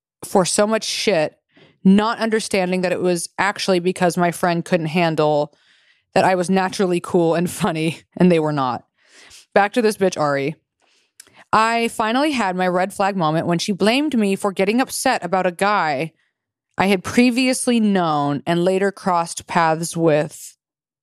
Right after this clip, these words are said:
again at a club. The night at the club, that night at the club, it ended with him continually pressuring me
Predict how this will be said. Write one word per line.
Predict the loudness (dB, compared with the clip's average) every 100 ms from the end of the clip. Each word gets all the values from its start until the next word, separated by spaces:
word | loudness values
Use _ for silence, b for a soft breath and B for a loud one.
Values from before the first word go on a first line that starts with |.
| _ _ _ _
again | -2 -2 -2 0 0 -2 -4 -6 -8 _ -2
at | 0
a | 0
club. | -2 0 0 0 -4 -8 _ _ _ b b b b b _ _
The | 2
night | 4 2 -2 -4
at | -8 -6
the | -8
club, | -6 2 2 2 0 -4 -8 -2
that | 0 0
night | 0 -2
at | -2
the | -4
club, | 0 0 0
it | 0
ended | 0 0
with | 0 0
him | -2 -2
continually | -4 0 0 2 2 0 -4 B B B
pressuring | 0 2 2 0 0
me | 0 -2